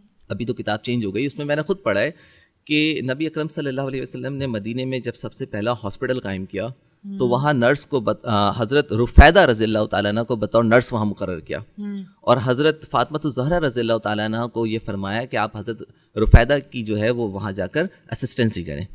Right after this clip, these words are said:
Speaker 2: हम्म।
Speaker 1: उनकी मदद करें। तो आ-, इस्लाम ने आपको ये हकूक़ दिए हैं कि आप जाएं और जाकर ये काम करें, आप जॉब करें और जो जॉब,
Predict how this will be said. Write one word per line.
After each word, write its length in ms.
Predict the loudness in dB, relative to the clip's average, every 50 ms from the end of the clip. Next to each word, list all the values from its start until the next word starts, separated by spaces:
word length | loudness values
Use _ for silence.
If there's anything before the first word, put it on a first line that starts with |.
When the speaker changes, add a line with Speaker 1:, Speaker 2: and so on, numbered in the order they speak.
| -20 -20 _ _ _ _ _ _ _
Speaker 2:
हम्म। 120 | -2 0
Speaker 1:
उनकी 220 | 0 0 4 4 6
मदद 300 | 8 8 8 6 4 2
करें। 320 | -2 -6 -4 -4 -6 -10 -12 _ _ _ _ _ _ _ _ 0
तो 180 | 2 2 2
आ-, 360 | 0 -2 -2 -2 0 0 0 -2
इस्लाम 600 | -6 -6 -6 -6 -4 -2 0 2 2 2 2 0
ने 120 | 0 -2 -2
आपको 1040 | -2 -2 0 0 0 0 -2 _ _ _ _ _ _ -2 0 2 2 2 0 0 -2
ये 280 | -6 -8 -2 -2 -2
हकूक़ 380 | 0 -2 -4 -6 -4 -6 -6 -6
दिए 320 | -6 -4 0 2 4 4
हैं 260 | 4 4 2 -2 -4
कि 100 | -4 -4
आप 380 | -4 -2 0 2 2 2 0 -2 -4
जाएं 240 | -2 0 0 0 0
और 200 | 0 0 -2 0
जाकर 500 | 0 0 0 2 2 2 2 2 0 -4
ये 180 | -6 0 0 0
काम 360 | 0 2 2 2 2 2 0
करें, 380 | 0 0 0 0 0 -2 -2 -4
आप 340 | -2 0 0 0 0 -2 -6
जॉब 340 | -12 -4 0 0 0 0 -2 -2
करें 400 | -2 0 0 0 0 -2 -2 -4 -6 _ _ _ _ 0
और 180 | 4 4 4 4
जो 200 | 4 2 0 2
जॉब, 340 | 2 2 2 2 0 -2